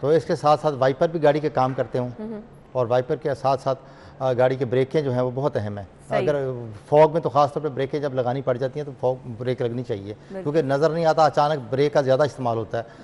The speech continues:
Speaker 1: तो ये चीज़ें गाड़ी के अंदर होनी चाहिए। और once you are on the road, तो रोड पे चढ़ के फिर ड्राइवर को और प्रिकॉशनरी, प्रिकॉशनरी मेजर्स लेने हैं, जिसमें पहले नंबर पे तो ये उसे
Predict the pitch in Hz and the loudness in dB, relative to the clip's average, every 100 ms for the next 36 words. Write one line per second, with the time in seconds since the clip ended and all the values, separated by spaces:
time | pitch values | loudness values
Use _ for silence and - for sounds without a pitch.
0 | - - 147 165 160 160 156 131 143 151 | -18 -4 0 0 0 -2 2 2 4 0
1 | - 131 120 127 156 151 135 143 139 151 | 0 -2 -2 -4 -2 -2 0 0 -2 0
2 | 156 151 143 135 123 113 143 160 - - | 0 2 0 2 2 2 -2 -4 -10 -14
3 | - 139 143 160 165 156 151 156 156 160 | -4 0 2 2 0 0 -2 -2 -2 -2
4 | 127 131 143 147 135 147 156 151 156 135 | 0 0 0 -4 -8 -2 -2 -2 -4 -4
5 | 120 135 135 127 - 131 123 110 131 123 | -4 -4 -2 -6 -8 -4 -4 -2 -4 -4
6 | 135 120 110 110 135 143 131 139 143 - | -4 -4 -6 -6 -6 -6 -8 -10 -12 -12
7 | - - - 131 151 143 139 147 147 143 | -20 -14 0 2 2 0 -4 -4 -4 -6
8 | 131 151 147 | -2 -2 -2